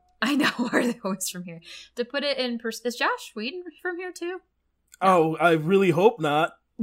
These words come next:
Speaker 1: I hope not. But anyway, Butch Hartman is. That sucks. But anyway,
Speaker 2: Jesus.
Speaker 1: uh,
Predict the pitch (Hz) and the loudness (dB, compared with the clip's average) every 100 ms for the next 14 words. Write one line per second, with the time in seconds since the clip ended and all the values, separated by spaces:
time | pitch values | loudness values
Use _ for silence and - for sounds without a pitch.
0 | 202 240 240 208 175 220 240 247 262 240 | 2 4 2 0 -2 -2 0 2 0 0
1 | 196 214 269 226 185 165 160 151 160 170 | -2 -2 -4 0 -2 -2 -6 -12 -12 -12
2 | 202 - - - - 226 247 220 175 165 | -12 -14 -16 -16 -6 0 2 4 2 2
3 | 160 - - 196 175 | -2 -12 -4 0 0